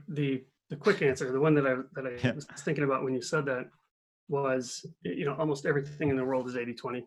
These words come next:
Speaker 1: So
Speaker 2: Mm-hmm.
Speaker 1: eighty percent is just, you're not in that stage of change where you're ready to, to admit,
Speaker 2: Right.
Speaker 1: "I have control over this." If you told that to me when I was eighteen, I would have said, "You're out of your mind."
Speaker 2: Mm-hmm.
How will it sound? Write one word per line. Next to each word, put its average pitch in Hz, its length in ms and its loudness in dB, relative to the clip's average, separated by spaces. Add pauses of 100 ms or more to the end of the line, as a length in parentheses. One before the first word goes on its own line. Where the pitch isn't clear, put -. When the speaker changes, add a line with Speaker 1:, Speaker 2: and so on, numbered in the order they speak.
Speaker 1:
So 131 360 -4 (340)
Speaker 2:
Mm-hmm. 110 140 2
Speaker 1:
eighty 147 160 6
percent 147 540 2 (140)
is 139 280 2
just, - 440 -2 (520)
you're 147 140 2
not 147 200 6
in 151 120 4
that 143 160 2
stage 135 320 -2
of 139 100 -6
change 123 400 -6
where 139 100 -2
you're 127 120 0
ready 123 220 -6
to, 120 120 -6 (480)
to 135 140 -4
admit, 135 120 -4
Speaker 2:
Right. 151 220 2
Speaker 1:
"I 135 80 -2
have 135 140 -4
control 143 320 -2
over 120 100 -6
this." 135 220 -12 (360)
If 147 140 -4
you 156 80 0
told 156 220 2
that 143 160 4
to 156 80 0
me 151 140 6
when 147 100 6
I 139 80 4
was 135 120 0
eighteen, 175 520 -4
I - 40 -2
would 147 100 0
have 143 80 -6 (100)
said, 147 320 -6
"You're 143 120 -6
out 131 60 -4
of 135 60 -2
your 135 80 0
mind." 120 180 -6 (580)
Speaker 2:
Mm-hmm. 101 180 -4